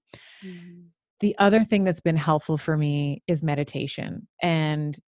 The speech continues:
Speaker 2: you and I were talking just a little bit about this in the pre-chat, and I definitely want, I want you to, I want you to talk about the importance of silent meditations, 'cause
Speaker 1: Mm-hmm.
Speaker 2: I have found when I do silent meditations, I get into my hips, I get into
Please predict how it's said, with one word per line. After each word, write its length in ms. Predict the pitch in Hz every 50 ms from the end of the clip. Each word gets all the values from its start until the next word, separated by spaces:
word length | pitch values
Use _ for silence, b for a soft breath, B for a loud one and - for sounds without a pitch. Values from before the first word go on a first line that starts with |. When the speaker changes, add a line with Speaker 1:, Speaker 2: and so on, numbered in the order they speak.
| _ _ _ _
Speaker 2:
you 220 | 175 160 180 202
and 100 | 208 208
I 60 | 208
were 140 | 202 196 196
talking 400 | - - 180 170 - 190 185 180 - -
just 220 | 160 180 170 - -
a 40 |
little 220 | 175 165 165 160 156
bit 140 | 160 160 165
about 200 | 147 156 147 -
this 160 | - 156 -
in 60 | 160
the 80 | 151 143
pre-chat, 380 | - - 160 156 - 156 143
and 80 | - 151
I 60 | 156
definitely 360 | 147 160 151 - - 175 170
want, 160 | 170 165 160 - -
I 80 | 170
want 240 | 156 156 160 165 -
you 80 | 180 156
to, 100 | 175 165 _ _ _
I 100 | 165 165
want 200 | 156 156 156 160
you 80 | 165 151
to 80 | 160
talk 220 | 156 - 160 147 -
about 240 | - 147 147 147 -
the 220 | 156 147 147 143 - _
importance 400 | 160 151 - - 156 - 151 147
of 100 | - 143
silent 600 | - - - 147 135 139 147 156 175 208 220 - _ b b b b b b b b _ _ _
meditations, 720 | 185 180 180 180 - - 202 202 - - 220 220 226 220
'cause 220 | 175 170 180 170 160
Speaker 1:
Mm-hmm. 100 | 165 160 160
Speaker 2:
I 180 | 160 160 170 180
have 240 | 170 190 202 185
found 560 | - - 170 151 151 151 160 185 214 240 247 240 -
when 220 | - 160 160 147 - - -
I 180 | 151 151 160
do 140 | 165 170 185
silent 480 | 170 - - - 151 151 156 156 - 156
meditations, 960 | 151 147 143 143 - - 165 135 139 - 160 170 208 233 262 277 - - _ b b b b b b b b b _ _ _ _ _ _ _ _ _ 165
I 100 | 170 170
get 240 | 151 170 160 160
into 320 | 175 180 175 - - 190 170
my 640 | 160 151 147 147 147 147 143 143 143 143 143 143 - _
hips, 460 | _ - 165 147 - - _ - - _
I 120 | - 160 156
get 240 | 139 156 147 151
into 840 | 160 160 165 160 - - 160 151 151 147 147 147 147 147 143 143 147